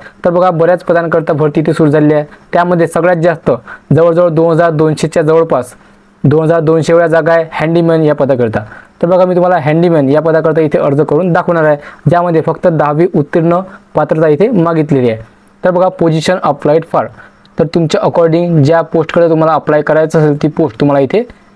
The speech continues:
लिहायची आहे. त्यानंतर बघा, whether through employment exchange. तर बघा मित्रांनो, यामध्ये तुम्हाला no या पर्यायावरती इथे टिक करायची आहे, म्हणजे तुम्ही एम्प्लॉयमेंट आहात का. तर बघा, जर तुम्ही आधीच एआयएसएलचे एम्प्लॉयमेंट असाल, तर तुम्हाला इथे येस करायचे आहे.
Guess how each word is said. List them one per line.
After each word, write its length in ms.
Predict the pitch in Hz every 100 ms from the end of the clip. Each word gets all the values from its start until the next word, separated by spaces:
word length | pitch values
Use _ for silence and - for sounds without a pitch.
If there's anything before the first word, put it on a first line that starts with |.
| _ -
लिहायची 440 | 156 175 156 135
आहे. 80 | 117 - _ _
त्यानंतर 280 | 170 190 196
बघा, 300 | 185 170 175 175 - - -
whether 220 | 151 180
through 340 | 190 180 190 202 196
employment 400 | 160 170 160 185 - 170
exchange. 520 | 143 - 147 120 107 - -
तर 60 | 170
बघा 180 | 180 185
मित्रांनो, 420 | 180 180 175 180
यामध्ये 340 | 165 160 165
तुम्हाला 360 | 165 160 160 160
no 260 | 147 156
या 100 | 156
पर्यायावरती 420 | 147 143 139 135 135
इथे 180 | 143 202 - - -
टिक 140 | 175 -
करायची 300 | 165 147 156
आहे, 120 | 147 - _
म्हणजे 180 | 165 175
तुम्ही 200 | 185 185 190
एम्प्लॉयमेंट 540 | 160 165 170 170 180 -
आहात 220 | 156 156 -
का. 120 | 131 143 -
तर 60 |
बघा, 240 | 160 170 180
जर 140 | 165
तुम्ही 300 | 170 180 175 -
आधीच 380 | 151 151 143 -
एआयएसएलचे 720 | 185 156 160 160 151 151 147 160
एम्प्लॉयमेंट 480 | 139 147 143 151
असाल, 280 | - 147 151 110 - -
तर 60 | 175
तुम्हाला 240 | 175 175
इथे 120 | 175 175
येस 180 | 165
करायचे 360 | - 160 156 160
आहे. 100 | 156